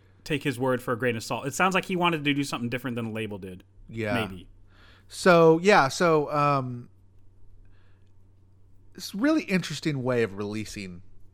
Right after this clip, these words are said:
Speaker 2: music.
Speaker 1: Yeah.
Speaker 2: And it's, you know, the way artists release music now is just so different, you know.
Speaker 1: It
Speaker 2: It's,
Speaker 1: is.
Speaker 2: it's singles, or you, I mean, like, Taylor Swift, we didn't even know an album was coming out.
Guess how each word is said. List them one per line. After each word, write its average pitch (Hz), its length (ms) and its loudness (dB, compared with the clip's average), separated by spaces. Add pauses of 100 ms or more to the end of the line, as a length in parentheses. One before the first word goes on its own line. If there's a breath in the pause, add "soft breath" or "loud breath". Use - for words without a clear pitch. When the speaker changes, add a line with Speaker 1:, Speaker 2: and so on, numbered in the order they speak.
(420)
Speaker 2:
music. 98 380 -8
Speaker 1:
Yeah. 113 140 -8 (380)
Speaker 2:
And 220 140 2
it's, 254 200 -4
you 190 120 -4
know, 165 180 0 (100)
the 165 80 -2
way 196 340 0 (160)
artists 135 340 -6
release 117 300 -8
music 104 280 -12
now 92 280 -10
is 92 100 -12
just 101 160 -16
so 101 140 -10
different, 92 500 -14
you 101 80 -12
know. 95 160 -4
Speaker 1:
It 131 120 -2
Speaker 2:
It's, 113 100 -2
Speaker 1:
is. 101 300 -10
Speaker 2:
it's 110 160 -8
singles, 131 680 -2
or 127 120 -4
you, 185 200 0
I 160 100 0
mean, 180 120 0
like, 185 140 0
Taylor 240 220 6
Swift, 254 240 -4
we 254 80 -2
didn't 262 120 -2
even 180 140 -2
know 185 140 0
an 190 80 2
album 247 280 4
was 127 100 -4
coming 110 240 -6
out. 87 260 -8